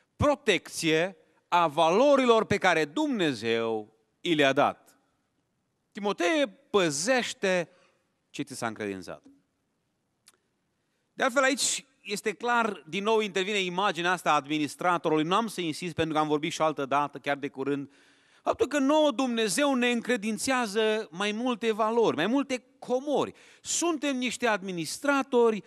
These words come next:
ai harurilor lui Dumnezeu, spune Petru, ca niște administratori, ca niște ispravnici, cărora li s-a încredințat o binecuvântare, o comoară. Dumnezeu,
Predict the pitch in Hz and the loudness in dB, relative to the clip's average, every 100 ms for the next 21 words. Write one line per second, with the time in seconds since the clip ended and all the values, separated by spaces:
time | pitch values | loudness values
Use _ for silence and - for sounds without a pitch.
0 | - - 180 156 - 262 277 254 240 226 | -14 -2 0 0 -4 0 2 2 0 0
1 | 214 202 202 202 190 196 185 202 170 170 | 2 2 0 -2 -4 -4 0 0 0 -2
2 | 151 - 127 135 247 302 269 220 262 220 | -2 -2 -4 -4 -2 0 -2 0 0 0
3 | 220 220 - 269 175 127 135 - - - | -4 -8 -2 0 0 -2 -6 -8 -18 -4
4 | 247 254 220 233 208 - - 233 160 113 | -2 -2 -4 -4 -4 -4 -2 0 0 -2
5 | 117 123 - - - - - 294 294 285 | -8 -8 -12 -18 -20 -20 -2 2 4 4
6 | 269 285 262 269 262 220 220 185 180 214 | 2 2 2 0 0 0 0 0 -4 -2
7 | 202 180 - - _ _ _ _ _ _ | -2 -4 -10 -20 _ _ _ _ _ _
8 | _ _ _ 214 208 190 170 165 151 117 | _ _ _ -8 -4 -2 -2 -2 0 2
9 | 165 - 185 175 151 95 95 156 302 294 | 2 2 2 2 0 -2 -4 0 2 2
10 | 226 196 127 139 | 0 0 0 -2